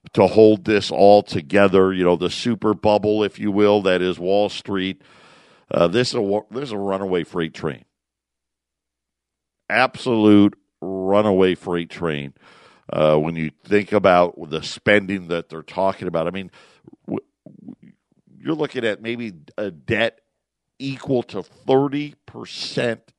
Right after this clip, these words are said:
of the gross national product, the G D P. Well, I guess they don't call it that anymore. They used to, uh, the G N P, but, uh, now it's the G D P,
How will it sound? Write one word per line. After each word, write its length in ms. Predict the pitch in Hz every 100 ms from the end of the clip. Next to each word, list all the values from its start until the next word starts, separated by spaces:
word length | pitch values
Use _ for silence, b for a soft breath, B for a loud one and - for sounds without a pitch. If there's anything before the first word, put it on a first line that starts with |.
| -
of 200 | 98 92
the 100 | 95
gross 540 | 101 104 120 139 -
national 580 | 107 101 113 - 104 92
product, 560 | - 110 107 104 -
the 80 | -
G 320 | 78 113 117
D 240 | 107 107 104
P. 260 | - 104
Well, 200 | 92 98
I 80 | 90
guess 180 | 87 95
they 60 | 95
don't 180 | 90
call 200 | - 87
it 100 | 82
that 240 | 85 78 71
anymore. 400 | 73 73 71 71 69 _ b
They 100 | 65
used 280 | 78 107 -
to, 100 | 160 B B B
uh, 380 | - 76 73 76
the 140 | 73 76
G 280 | 90 98
N 140 | 101 110
P, 300 | 90 76 - b b b b -
but, 300 | 85 82 92
uh, 180 | 85 82
now 180 | 92 90
it's 100 | -
the 140 | 85
G 240 | 73 95 90
D 220 | 113 117
P, 340 | 95 82 87